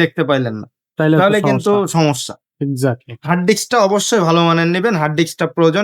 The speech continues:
Speaker 1: রেকর্ডিং এর জন্য। আর এই ওয়্যারটা প্রয়োজন,
Speaker 2: তার।
Speaker 1: এই ওয়্যারটা, জি,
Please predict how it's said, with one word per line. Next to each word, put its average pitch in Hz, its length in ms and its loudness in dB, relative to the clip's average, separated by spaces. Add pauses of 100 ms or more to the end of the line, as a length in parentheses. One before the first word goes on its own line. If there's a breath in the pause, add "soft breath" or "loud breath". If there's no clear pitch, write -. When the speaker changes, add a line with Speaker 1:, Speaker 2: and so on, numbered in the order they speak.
Speaker 1:
রেকর্ডিং 160 360 0
এর 160 120 -6
জন্য। 196 160 0 (540)
আর 143 240 2 (240)
এই 220 160 2
ওয়্যারটা 208 480 0 (100)
প্রয়োজন, 139 360 -4 (360)
Speaker 2:
তার। 175 140 -2
Speaker 1:
এই 165 120 4
ওয়্যারটা, 151 340 2
জি, 143 180 -4